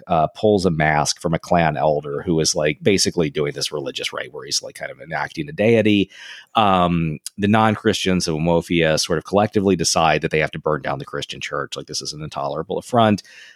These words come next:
Uh, Okonkwo, along with several other local leaders, gets imprisoned for ransom after this. The clanspeople pay, uh, but then Okonkwo plots revenge and tries to get the clan to, you know, basically, le-, you know, start a war against the, the British slash Christians.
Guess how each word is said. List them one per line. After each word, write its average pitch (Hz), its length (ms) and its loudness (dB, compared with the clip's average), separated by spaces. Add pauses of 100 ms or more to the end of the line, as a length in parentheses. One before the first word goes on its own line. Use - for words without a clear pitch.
(180)
Uh, 107 180 2 (120)
Okonkwo, 131 640 4
along 98 260 4
with 90 140 2
several 85 360 -2
other 90 220 0
local 82 260 -4
leaders, 80 320 -6
gets - 180 -14
imprisoned 110 580 2
for 76 100 -6
ransom 107 480 0
after 101 300 0
this. 92 400 2 (420)
The 113 120 0
clanspeople 160 480 4
pay, 110 680 4
uh, 95 200 4
but 95 120 2
then 104 160 4
Okonkwo 92 560 0
plots 80 360 2
revenge 98 500 4
and 87 80 0
tries 82 300 2
to 82 80 -10
get 80 220 -4
the 80 120 -10
clan 78 420 0
to, 73 280 -4
you 82 100 -2
know, 76 60 0
basically, 71 480 -2
le-, 76 180 -4
you 76 120 -12
know, 65 140 -12
start 76 280 0
a 69 40 -4
war 69 400 -2
against 73 380 -6
the, 69 120 -6
the 71 100 -18
British 69 560 -4
slash - 320 -6
Christians. 120 560 2